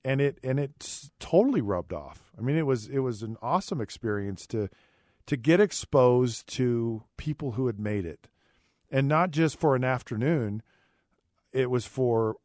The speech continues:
you know, weeks at a time, and it was pretty much m-, my growing up time as a kid, you know, from the time, like, I was twelve, and it happened all the way through high school. So it had a huge impact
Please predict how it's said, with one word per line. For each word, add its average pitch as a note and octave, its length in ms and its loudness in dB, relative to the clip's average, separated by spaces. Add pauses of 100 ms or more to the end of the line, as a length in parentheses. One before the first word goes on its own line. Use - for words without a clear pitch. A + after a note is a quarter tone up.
(140)
you C3 180 -4
know, G#2 360 -4 (160)
weeks B2+ 440 -2
at B2 100 4
a G2+ 60 -6
time, B2 600 0 (360)
and C3 180 0
it C3+ 80 0
was B2+ 140 0
pretty E3 400 0
much B2+ 540 -2 (100)
m-, B2 220 -10
my A#2+ 220 0
growing A#2+ 420 4
up D3 200 2 (200)
time A2+ 480 -2 (520)
as B2 200 2
a A#2 80 -2
kid, - 440 6 (500)
you A#2 120 -4
know, A2+ 120 -2
from B2 260 -2
the A#2+ 80 -4
time, B2 260 -4
like, A#2+ 200 -2
I A#2 80 -2
was G#2+ 160 -4
twelve, F#2 600 -2 (500)
and A#2 180 -4
it C3 60 -8
happened B2+ 340 -2
all B2+ 160 4
the C3 60 2
way A#2+ 140 2
through A#2 220 -6
high C3+ 180 -2
school. A2+ 280 -4
So A2 240 -4
it D3 200 -2
had D3 200 -2
a C3 60 0
huge C#3 460 -2
impact G2+ 560 -4